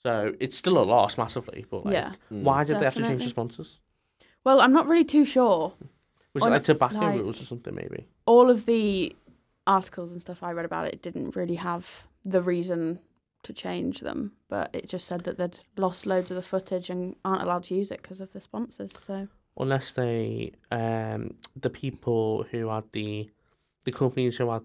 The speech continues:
Speaker 1: the signage on the track didn't agree to it.
Speaker 2: Mm, maybe. Maybe.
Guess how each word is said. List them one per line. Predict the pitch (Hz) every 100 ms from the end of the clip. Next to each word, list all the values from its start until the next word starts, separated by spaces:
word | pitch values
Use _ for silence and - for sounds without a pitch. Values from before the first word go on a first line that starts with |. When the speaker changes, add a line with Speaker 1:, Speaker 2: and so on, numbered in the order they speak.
| _
Speaker 1:
the | - 110 104 104 107
signage | - 123 113 123 127
on | 117
the |
track | 110 - 139 - _ _ _ _ _ _
didn't | - 127
agree | 214 208 196
to | 196
it. | 151
Speaker 2:
Mm, | 190 190 190 _ _ -
maybe. | 190 185 185 190 190 _ _ _ -
Maybe. | 202 190 185 190 190